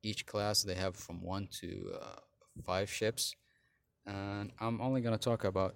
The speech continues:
this ship called the Harmony of the Sea, and it's, uh,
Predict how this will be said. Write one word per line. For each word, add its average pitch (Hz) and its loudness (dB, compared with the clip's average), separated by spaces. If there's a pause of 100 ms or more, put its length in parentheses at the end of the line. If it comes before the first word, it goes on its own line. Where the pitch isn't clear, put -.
this 95 2
ship - 2
called 95 0
the 87 -2
Harmony 95 -2
of 87 -6
the 90 -4
Sea, 98 4 (1700)
and 98 0
it's, - -2
uh, 87 0